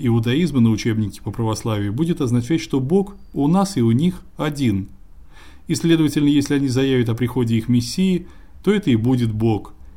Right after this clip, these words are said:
Ему и нужно подчиниться и сделать добровольно все, что он потребует.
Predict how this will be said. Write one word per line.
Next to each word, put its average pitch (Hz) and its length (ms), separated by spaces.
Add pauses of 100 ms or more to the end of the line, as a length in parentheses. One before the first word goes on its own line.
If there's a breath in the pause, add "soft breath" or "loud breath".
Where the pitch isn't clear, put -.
(120 soft breath)
Ему 147 240
и 156 80
нужно 117 300
подчиниться 120 680
и 113 60
сделать 123 340
добровольно 104 540
все, 165 180
что - 180
он 117 80
потребует. 101 600